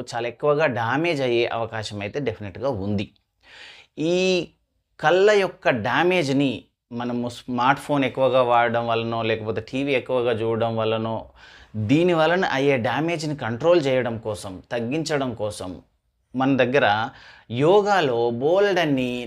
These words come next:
న్యాచురల్ ఎక్సర్‌సైజెస్ అయితే ఉన్నాయి. అందులో కొన్ని ఎక్సర్‌సైజెస్ ఇప్పుడు చూద్దాము. ఇవి రెగ్యులర్గా చేసుకున్నట్టయితే కనుక కంటిలో ఉండే దోషాలను తొలగించుకొని మన దృష్టిని సరిగ్గా మెయింటైన్ చేసుకోవడానికి అవకాశం అయితే ఉంది. దీంతో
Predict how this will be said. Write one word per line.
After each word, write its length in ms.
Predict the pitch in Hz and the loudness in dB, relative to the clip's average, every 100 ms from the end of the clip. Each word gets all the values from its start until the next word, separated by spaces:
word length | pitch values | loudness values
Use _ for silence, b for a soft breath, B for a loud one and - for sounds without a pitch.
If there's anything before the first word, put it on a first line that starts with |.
| 123 | -4
న్యాచురల్ 520 | 131 151 196 190 196 185 - | -2 0 -2 -4 -4 -4 -4
ఎక్సర్‌సైజెస్ 720 | - 175 147 143 127 123 110 | -6 -6 -4 -4 -4 -6 -6
అయితే 180 | 110 151 123 | -8 -6 -8
ఉన్నాయి. 220 | 78 71 _ _ _ _ _ 110 120 B - | -10 -16 _ _ _ _ _ -14 -12 B 2
అందులో 240 | 190 208 220 | 4 6 4
కొన్ని 160 | 190 151 | 2 0
ఎక్సర్‌సైజెస్ 500 | 139 160 156 143 143 131 | -2 -2 0 0 0 -2
ఇప్పుడు 180 | 123 113 | -2 -4
చూద్దాము. 460 | 135 127 131 131 151 - B B - 131 | -2 2 4 4 0 -4 B B -6 2
ఇవి 120 | 139 | 4
రెగ్యులర్గా 420 | 170 196 233 220 208 | 4 2 2 2 0
చేసుకున్నట్టయితే 720 | 170 165 165 170 147 143 143 131 | 0 -2 -2 -2 0 0 0 -4
కనుక 300 | 120 110 117 107 143 | -4 -8 -8 -8 -6
కంటిలో 500 | 156 175 185 170 156 139 | -4 -2 0 4 4 4
ఉండే 200 | 127 120 104 | 2 0 0
దోషాలను 520 | 131 143 143 131 123 117 | -2 0 -2 0 -2 -4
తొలగించుకొని 640 | 110 107 110 - 117 117 165 151 | -4 -4 -6 -8 -8 -4 -2 -2
మన 220 | 127 190 - B B 110 123 | -2 -4 -6 B B -2 2
దృష్టిని 580 | 151 151 202 202 147 131 147 151 B B B - - | 2 0 0 2 2 2 0 -4 B B B -12 -2
సరిగ్గా 420 | 147 175 170 202 175 | 2 2 4 2 4
మెయింటైన్ 340 | 139 127 156 170 | 2 0 -4 -4
చేసుకోవడానికి 640 | 120 113 113 113 110 131 117 | -8 -8 -8 -6 -6 -8 -8
అవకాశం 440 | 101 110 107 98 104 | -8 -10 -8 -8 -8
అయితే 180 | 104 101 92 | -8 -6 -4
ఉంది. 220 | 92 95 117 | -4 -2 0
దీంతో 320 | 170 185 185 | 0 2 2